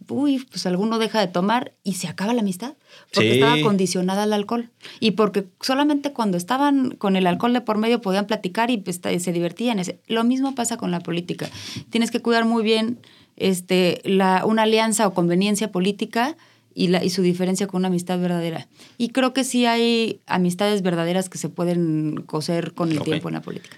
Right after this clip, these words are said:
Speaker 2: Pero eso te vuelve más colmilluda, ¿no? O sea, en la parte política. O sea, sobre todo en esos temas de cuándo se están acercando por un tema sincero, un tema en común también en beneficio,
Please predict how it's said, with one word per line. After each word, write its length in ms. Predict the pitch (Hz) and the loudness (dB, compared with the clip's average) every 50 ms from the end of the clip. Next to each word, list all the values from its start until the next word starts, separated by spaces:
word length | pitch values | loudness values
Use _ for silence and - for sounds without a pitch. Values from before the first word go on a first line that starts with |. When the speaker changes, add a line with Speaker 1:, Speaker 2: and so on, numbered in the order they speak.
| - _ | -16 _
Speaker 2:
Pero 100 | - 107 | -2 -2
eso 80 | 120 117 | 0 2
te 80 | 165 156 | 4 4
vuelve 220 | 135 120 120 110 | 4 4 4 2
más 180 | 110 101 98 - | 2 0 0 0
colmilluda, 680 | 104 95 90 90 87 87 - - 82 - - - 92 | -2 -2 0 -2 -2 -4 -6 -8 -8 -8 -6 -8 -8
¿no? 240 | 87 90 101 113 98 95 92 | -8 -8 -8 -8 -8 -10 -10
O 60 | 87 | -10
sea, 160 | - - 90 | -10 -10 -8
en 100 | 85 87 | -8 -6
la 120 | 87 85 - | -6 -6 -6
parte 220 | 101 - - 107 104 | -6 -8 -6 -8 -6
política. 640 | - 90 87 90 113 120 - - - - - - - | -4 -2 -2 -2 -2 -4 -8 -10 -10 -8 -8 -8 -8
O 40 | - | -10
sea, 120 | - 98 | -8 -6
sobre 220 | 92 101 98 98 101 | -2 0 2 2 2
todo 120 | - 123 131 | 4 4 4
en 60 | 131 | 4
esos 220 | 123 113 120 117 - | 2 2 0 0 2
temas 300 | 120 113 120 123 120 104 | 2 4 4 4 4 4
de 180 | 101 92 - - - - - - - _ | 4 2 2 -4 -12 -16 -18 -18 -8 _
cuándo 240 | - 120 120 123 135 123 | 2 2 4 4 4 2
se 80 | - | 0
están 220 | - - 123 117 120 | 0 2 2 2 2
acercando 440 | 120 117 110 92 113 107 107 107 101 | 2 0 0 0 2 2 2 2 2
por 140 | - 101 101 | 0 0 0
un 100 | 98 90 | 0 0
tema 220 | 107 92 92 95 | 0 0 0 0
sincero, 560 | 95 - 208 202 - - 127 123 127 139 139 - | 0 0 -2 -2 0 2 2 4 4 4 4 4
un 220 | 170 160 165 180 | 6 6 6 6
tema 220 | 180 190 180 185 196 | 4 4 4 4 4
en 80 | 190 | 2
común 340 | 190 185 127 139 131 135 147 | 4 4 4 4 4 2 2
también 420 | 143 156 143 131 123 127 139 147 147 | 0 0 0 0 0 2 2 2 2
en 80 | 139 120 | 2 2
beneficio, 540 | 107 95 98 95 - 127 120 117 143 135 | 2 2 0 0 0 -2 -2 0 0 -2